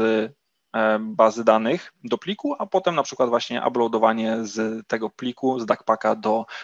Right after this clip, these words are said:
innej docelowej bazy danych. Ewentualnie możemy sobie budować, e, w harmonogramie, mm, albo na naszym serwerze buildowym, e, nasz projekt, na przykład co noc i potem automatycznie go wgrywać na serwer deweloperski. Jak najbardziej jest to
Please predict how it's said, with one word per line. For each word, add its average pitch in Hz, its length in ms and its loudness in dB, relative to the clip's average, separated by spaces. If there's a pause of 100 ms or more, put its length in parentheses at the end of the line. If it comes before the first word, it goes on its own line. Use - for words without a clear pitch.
(280)
innej 127 240 0
docelowej 113 400 2
bazy 107 220 0
danych. 151 320 2
Ewentualnie 117 540 0
możemy 110 360 -4
sobie 110 260 -4
budować, 117 680 0 (300)
e, 110 260 8
w - 40 -8
harmonogramie, 110 960 2 (280)
mm, 110 520 -8 (600)
albo 117 200 2
na 117 80 2
naszym 131 220 -4
serwerze 110 360 2
buildowym, 113 480 2
e, 117 200 -4
nasz 117 360 -2 (100)
projekt, 175 500 2
na 143 80 -4
przykład - 260 -4
co 220 120 0
noc 220 280 0
i 190 80 -10
potem 165 220 2
automatycznie 123 560 0
go 110 100 -4
wgrywać 104 280 -4
na 104 60 -6
serwer 107 260 -2
deweloperski. 113 680 0 (340)
Jak 117 160 -6
najbardziej 110 540 2
jest 107 260 -4
to 104 220 -2